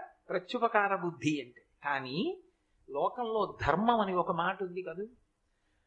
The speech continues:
నేను మా అబ్బాయి మా ఇంట్లో ఉన్నాం అనుకోండి, మా ఇంటికి వచ్చి మా అబ్బాయి పేరు మీద మీరు శుభలేఖ ఇచ్చారనుకోండి,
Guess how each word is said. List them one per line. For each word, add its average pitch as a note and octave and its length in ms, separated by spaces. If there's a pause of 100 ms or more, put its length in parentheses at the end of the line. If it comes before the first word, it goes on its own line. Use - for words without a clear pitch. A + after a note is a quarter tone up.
(460)
నేను G#3+ 480
మా B3 120
అబ్బాయి G3+ 440
మా A3+ 120
ఇంట్లో G3 380
ఉన్నాం G#3+ 280
అనుకోండి, G3 600 (720)
మా F3+ 100
ఇంటికి F#3+ 420
వచ్చి C4 500 (160)
మా E3+ 160
అబ్బాయి G3+ 460
పేరు A3+ 300
మీద A#3 220
మీరు F#3+ 160
శుభలేఖ G#3+ 480
ఇచ్చారనుకోండి, F3 840